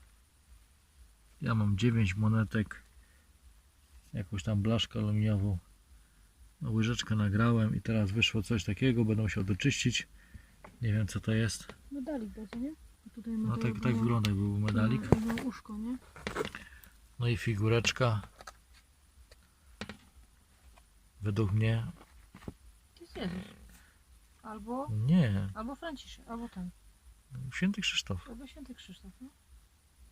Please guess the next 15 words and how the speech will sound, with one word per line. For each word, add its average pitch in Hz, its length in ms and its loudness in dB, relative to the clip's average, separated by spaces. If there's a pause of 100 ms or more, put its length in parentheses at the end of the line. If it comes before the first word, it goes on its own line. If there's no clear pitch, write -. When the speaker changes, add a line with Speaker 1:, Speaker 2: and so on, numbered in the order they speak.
(1600)
Speaker 2:
No, 381 380 -12 (280)
możliwe. 277 440 -6 (680)
Speaker 1:
Figureczka 104 640 -2
mega. 101 360 0 (1120)
Dla 107 180 0
mnie 107 240 2 (300)
najlepszy 113 480 2
fant - 400 0
dzisiejszego 104 480 0
Speaker 2:
No, 95 60 0
Speaker 1:
wypadu. 107 360 4
Speaker 2:
trzeba 160 120 6
to 240 120 -6
doczyścić. 226 420 -8
To 311 140 -10